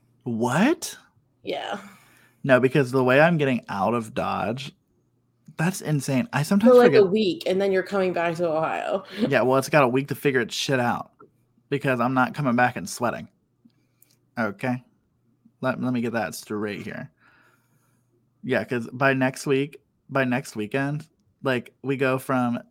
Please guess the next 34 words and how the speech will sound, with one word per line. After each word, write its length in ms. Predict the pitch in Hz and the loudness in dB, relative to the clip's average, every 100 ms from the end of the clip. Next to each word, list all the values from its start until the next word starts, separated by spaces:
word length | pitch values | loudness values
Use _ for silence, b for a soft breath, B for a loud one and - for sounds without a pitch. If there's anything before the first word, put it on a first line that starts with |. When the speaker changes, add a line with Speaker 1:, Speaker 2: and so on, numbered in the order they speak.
| _ | _
Speaker 1:
eighties 380 | 127 123 127 135 | -6 -4 -4 -4
at 60 | 127 | -4
the 60 | |
beginning 340 | 120 120 117 104 | -4 -2 -2 -2
of 60 | |
the 40 | 90 | -6
week, 180 | 92 110 | -8 -8
which 240 | 104 - | -10 -6
does 240 | 110 113 | -4 -4
suck. 220 | - 104 - | -4 -8 -8
I 100 | 101 | -8
hate 220 | 107 - | -8 -8
that. 240 | - - | -8 -6
But 80 | 113 | -4
by 140 | 120 | -2
the 100 | 117 | -2
end 140 | 110 117 | -2 -2
of 60 | |
next 200 | 127 127 | -2 -4
week, 240 | 147 139 - - | -2 -4 -6 -14
highs 320 | 117 113 117 | -6 -4 -2
in, 80 | 117 | -2
like, 240 | 110 104 _ - | -4 -6 _ -8
the 140 | 107 | -6
low 180 | 98 104 | -4 -6
sixties. 600 | - 104 - - - - _ _ _ _ _ _ _ _ _ _ _ _ _ _ _ _ - _ - - | -8 -10 -12 -18 -20 -20 _ _ _ _ _ _ _ _ _ _ _ _ _ _ _ _ -20 _ -20 -16
Speaker 2:
I 200 | 160 196 | -12 -10
am 340 | 180 180 175 | -8 -6 -8
so 300 | - 190 180 | -6 -4 -2
jealous. 500 | 170 120 - - 214 123 | -4 -8 -10 -12 -8 -4
Speaker 1:
I 80 | |
love 240 | 117 107 101 | -2 -2 -4
fall. 420 | - 90 127 - _ 240 | -8 -8 -8 -12 _ 2
Anyway, 460 | 233 120 98 107 | 4 4 0 -4